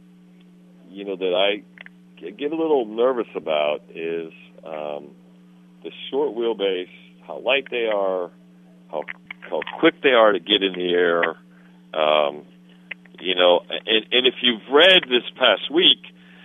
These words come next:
you know, there's, uh, I think it's in the last week, um, Alex Bowman and Chase Elliott have both kinda had their wings clipped a little bit, if you will,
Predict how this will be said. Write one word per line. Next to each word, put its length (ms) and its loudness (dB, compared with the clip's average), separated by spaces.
you 140 -8
know, 280 6
there's, 260 2
uh, 280 4
I 100 -10
think 200 -2
it's 140 -12
in 120 -6
the 80 -8
last 340 -4
week, 200 -8
um, 360 -2
Alex 360 4
Bowman 540 2
and 360 -2
Chase 360 0
Elliott 540 4
have 260 -4
both 260 6
kinda 540 0
had 200 0
their 160 0
wings 280 -2
clipped 260 -2
a 40 -2
little 240 0
bit, 260 0
if 200 -8
you 140 -6
will, 340 -2